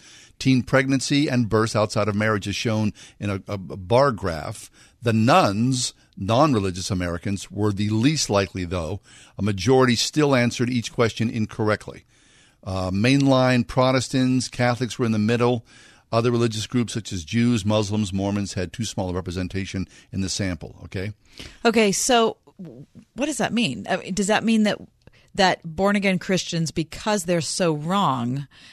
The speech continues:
Speaker 2: about these statistics, does that mean that they don't read? They don't look at news sources that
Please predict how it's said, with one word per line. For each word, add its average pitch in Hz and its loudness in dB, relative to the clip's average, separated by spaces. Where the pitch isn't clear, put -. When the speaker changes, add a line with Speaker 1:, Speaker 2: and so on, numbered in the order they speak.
Speaker 2:
about 156 0
these 160 -4
statistics, - -4
does 165 -2
that 175 0
mean 170 0
that 160 0
they 156 0
don't 143 -2
read? 143 -4
They 160 2
don't 160 -2
look 165 -4
at 127 -4
news 190 2
sources 233 0
that 170 0